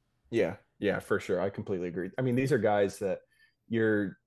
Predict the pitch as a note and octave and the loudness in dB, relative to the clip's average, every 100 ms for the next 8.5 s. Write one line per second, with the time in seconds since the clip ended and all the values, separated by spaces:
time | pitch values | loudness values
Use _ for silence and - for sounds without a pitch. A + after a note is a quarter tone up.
0 | - _ - A2+ A2 A#2+ B2+ A2 G#2 G2 | -20 _ -8 0 2 2 0 0 0 -2
1 | G2+ G#2 G2+ G#2 A2 G2 F#2+ F#2+ F2+ G2+ | -4 -4 -4 -2 0 0 0 -2 0 0
2 | G2 F2+ F#2 F2+ F#2+ F#2 F2+ - - F2+ | 0 0 -2 -2 -4 -2 -6 -6 -2 -2
3 | - F2 F2+ F2+ E2+ - F2+ F2+ G#2+ A2+ | 0 -2 0 0 -2 -2 -2 0 0 0
4 | G#2+ G#2+ G2 E2+ A2 F#2+ F2+ - _ _ | 0 2 2 0 -4 -2 -2 -6 _ _
5 | _ - G2 - A2+ F#2 F#2+ F#2 G#2 F#2+ | _ -14 -8 -2 0 0 -2 0 2 2
6 | F#2 F2 - F2+ F#2+ - F2+ E2+ - - | 2 0 0 -2 -2 -4 -4 -4 -6 -10
7 | - F#2+ F#2 F2+ E2+ F#2 E2+ E2+ D#2 E2+ | -4 -4 -2 -4 -4 -4 -6 -8 -6 -2
8 | E2+ F2+ F2 F2+ | 2 2 2 -2